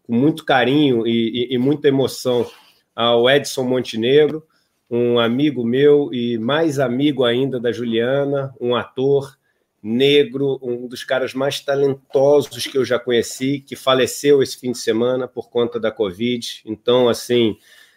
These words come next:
eu lembro que lá em casa a gente fez uma vez um churrasco e todo mundo se empolgou e foi lá, e eu fazendo churrasco, eu gosto de fazer churrasco.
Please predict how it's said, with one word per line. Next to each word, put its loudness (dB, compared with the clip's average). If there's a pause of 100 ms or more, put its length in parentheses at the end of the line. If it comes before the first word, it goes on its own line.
(320)
eu 0
lembro 2
que 2
lá 4
em 2
casa 2
a 0
gente -4
fez 0
uma 0
vez -2
um -6
churrasco 0 (520)
e -8
todo -2
mundo 0
se -6
empolgou 4
e 2
foi 2
lá, 6
e 4
eu 2
fazendo 0
churrasco, 0
eu 4
gosto 4
de -14
fazer -4
churrasco. -10